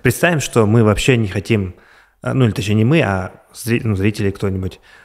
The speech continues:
н-, они не хотят там снимать какой-то классный творческий фильм, им просто, э, в кино это просто способ заработка. И есть ли какая-то формула, окей, ты ска-, отметил, что это комедия, есть ли какая-то формула сценария, которая точно залетит?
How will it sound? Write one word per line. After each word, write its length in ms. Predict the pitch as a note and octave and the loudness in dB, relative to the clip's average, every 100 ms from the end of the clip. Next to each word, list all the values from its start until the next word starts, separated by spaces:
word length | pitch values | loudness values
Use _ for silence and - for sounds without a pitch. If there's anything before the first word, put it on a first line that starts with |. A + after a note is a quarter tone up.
| _ - | _ -8
н-, 220 | B2 A#2+ A#2 | -6 -6 -4
они 180 | A#2+ B2+ | -2 -2
не 300 | A2+ B2 A#2+ | -2 -4 -2
хотят 340 | C3 B2+ G#2+ | -2 0 -2
там 100 | - | -4
снимать 280 | - G#2+ F#2 | -4 0 0
какой-то 320 | - F#2+ - - _ | -2 -4 -4 -12 _
классный 420 | - G#2+ F#2 - F#2 | -4 -2 -4 -10 -8
творческий 460 | G#2 F#2 - A#2 | -6 -6 -6 -6
фильм, 200 | A2+ G#3 | -4 -2
им 120 | F#3+ A#2 | -2 0
просто, 560 | E3 E3 B2+ G#2 - - - | -2 0 -2 -2 -4 -14 -14
э, 100 | - | -14
в 80 | - - | -14 -8
кино 240 | A#2+ D#3 | -2 0
это 160 | C3 - | -2 -4
просто 240 | - A#2 | -8 -10
способ 260 | - G2+ G#2 | -10 -10 -4
заработка. 500 | C#3+ G3 C#3+ - G#2+ - - - _ | -4 -4 -4 -4 -6 -8 -20 -20 _
И 60 | - | 0
есть 220 | B2+ D#3 | 2 2
ли 80 | B2+ | 0
какая-то 240 | B2 A2+ | 0 -2
формула, 680 | G#2 - C3+ C3+ A2 F#2+ F2 - | -4 0 2 4 4 0 -4 -10
окей, 300 | - G#2+ F#2 | -10 -6 -6
ты 120 | - | -6
ска-, 180 | A2 - G#2 | -6 -4 -4
отметил, 280 | G2 - G2+ | -4 -6 -6
что 120 | F#2 | -6
это 80 | G2+ | -8
комедия, 520 | - G#2 C3 A2+ F#2+ - - - - | -4 -2 0 0 -4 -6 -18 -8 -4
есть 140 | C3+ | -2
ли 60 | B2+ | 0
какая-то 220 | A2+ G#2 | 0 0
формула 420 | - C3 A#2 G#2 F#2+ | 2 2 4 2 0
сценария, 480 | - G#2+ C3 C3+ | -2 0 0 0
которая 300 | G#2 G2 G2 | -4 -4 -6
точно 320 | F#2 A#2 - G#2 | -2 -2 0 -2
залетит? 440 | G2 F#2+ - - | 0 -2 -8 -16